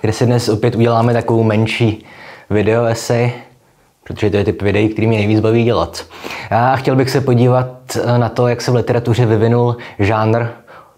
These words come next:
postapokalyptických světů. Eh, jednak protože si v posledním roce takovou menší apokalypsičku prožíváme sami, ale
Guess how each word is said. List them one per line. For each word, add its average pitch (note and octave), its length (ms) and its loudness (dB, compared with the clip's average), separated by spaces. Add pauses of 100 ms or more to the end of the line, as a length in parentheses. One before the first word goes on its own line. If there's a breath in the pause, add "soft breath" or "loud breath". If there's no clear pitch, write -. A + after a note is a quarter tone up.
postapokalyptických A#2+ 1300 -2
světů. G#2+ 520 -2 (680 loud breath)
Eh, A2 220 0
jednak B2 260 0
protože A2 340 0
si B2+ 140 0
v B2+ 60 -6
posledním A#2 540 0 (180)
roce G#2+ 360 -2
takovou A#2 300 0
menší A#2+ 500 2 (320 loud breath)
apokalypsičku A#2 840 -2
prožíváme A2+ 680 0
sami, A#2 400 0
ale C3 180 0